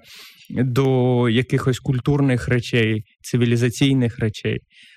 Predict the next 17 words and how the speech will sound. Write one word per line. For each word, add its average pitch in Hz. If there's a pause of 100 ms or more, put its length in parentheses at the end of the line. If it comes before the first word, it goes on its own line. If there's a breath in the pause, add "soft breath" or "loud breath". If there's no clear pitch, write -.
Тож, 190
розумієш, 247
воля, 277 (440)
е, 170
і 175
Всевишнього, 160
і 156
наша 170
воля, 143
да, 147 (360 loud breath)
вона 175
не 208
приходить, 196
е, 139
в 135
отак 143
от, 127